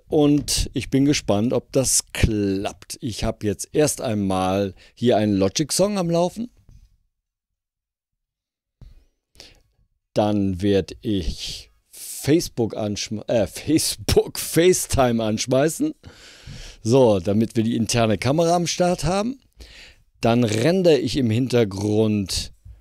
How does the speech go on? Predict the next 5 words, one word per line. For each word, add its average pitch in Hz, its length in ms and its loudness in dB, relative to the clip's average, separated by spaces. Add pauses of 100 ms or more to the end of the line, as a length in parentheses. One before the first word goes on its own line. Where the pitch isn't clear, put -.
(240)
ein 104 460 -2
Video 131 800 2
mit 120 220 0
Resolve. 104 680 0 (4000)
So. 104 380 -2